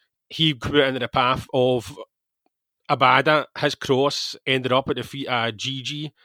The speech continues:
He had a sort of deflected low shot that hit the bar. And there was Jota, who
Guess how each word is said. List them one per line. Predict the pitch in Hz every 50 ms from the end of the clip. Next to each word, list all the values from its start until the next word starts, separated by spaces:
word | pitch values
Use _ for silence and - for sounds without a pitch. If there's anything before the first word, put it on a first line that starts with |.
| _ _ _ _ _ _ _ _
He | _ - 160
had | 160 151
a | 135 120
sort | - - 147 123
of | 123 131 120
deflected | - - 127 127 139 - - _ - 135 117 110 107 127
low | 120 123 135 135 131 135
shot | 127 - - 120 120 131 147 - -
that | - 120 110
hit | 135 -
the | 123
bar. | 113 107 110 113 120 131 139 _ _ _ _ _ _ _ _ _
And | - 117 117
there | 123 123
was | 123 123 117
Jota, | 101 - 120 120 120 120 139 139 131 117
who | 131 131 123 120 123 117 101 -